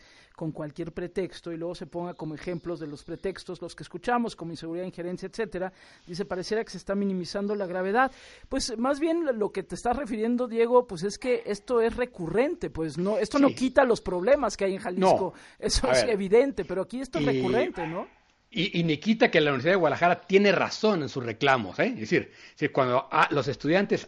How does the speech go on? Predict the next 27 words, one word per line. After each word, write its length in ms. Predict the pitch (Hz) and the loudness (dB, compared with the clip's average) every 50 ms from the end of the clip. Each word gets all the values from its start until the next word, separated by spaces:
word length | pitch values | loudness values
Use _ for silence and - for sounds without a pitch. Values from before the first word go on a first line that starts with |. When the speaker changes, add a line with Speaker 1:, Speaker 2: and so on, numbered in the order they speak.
| - - | -4 0
Speaker 2:
hablan 400 | 151 170 185 185 170 165 151 139 | 2 4 4 4 2 2 0 0
de 60 | 131 | -2
la 120 | 127 120 | -4 -6
violencia 600 | 120 120 120 123 147 190 214 185 - 156 131 110 | -6 -6 -4 -2 -2 0 -2 -2 -2 -4 -4 -2
que 80 | - 143 | -2 -2
hay 100 | 143 139 | -2 -2
para 160 | - 131 117 | -2 -4 -6
los 140 | 113 101 113 | -6 -6 -8
estudiantes, 640 | 107 - - 123 123 127 131 131 123 - 139 - - - - - - _ _ | -10 -10 -8 -4 -2 -2 -2 -2 -4 -6 -8 -8 -10 -18 -20 -20 -20 _ _
cuando 240 | - 170 190 220 208 | 0 2 2 4 4
los 160 | 185 165 120 | 2 2 0
estudiantes 580 | 143 - - - 143 143 151 156 151 156 147 - - - - | -2 -4 -4 -2 0 0 0 0 0 -2 -4 -6 -6 -8 0
ha-, 340 | - 151 156 165 170 170 - - | 4 4 6 6 4 2 0 -2
hablan 460 | - 160 170 170 156 156 156 151 127 - - - - _ _ | 2 4 4 4 6 4 0 0 -2 -8 -12 -20 -20 _ _
de 160 | - 160 156 - | -4 -2 -2 0
que 180 | 160 156 170 | 0 0 0
no 220 | 165 151 147 160 156 | 2 0 0 -2 -2
se 100 | 147 139 | -4 -8
sienten 360 | - - 156 147 151 143 117 | -10 -10 -10 -8 -8 -8 -6
seguros 340 | 123 123 127 143 147 - 135 | -4 -2 -2 -2 -2 -2 -4
en 60 | 120 | -6
la 80 | 113 | -6
calle, 180 | 110 156 151 151 | -2 -2 0 2
de 160 | 147 139 131 | 2 2 4
que 80 | - 151 | 4 4
hay 100 | 190 233 | 4 4
desaparecidos 1000 | 220 160 - 139 117 - 113 113 113 110 - - 226 269 233 196 170 127 - - | 4 2 0 0 -4 -2 -2 -2 -2 -2 -2 0 2 2 2 2 2 0 -2 -8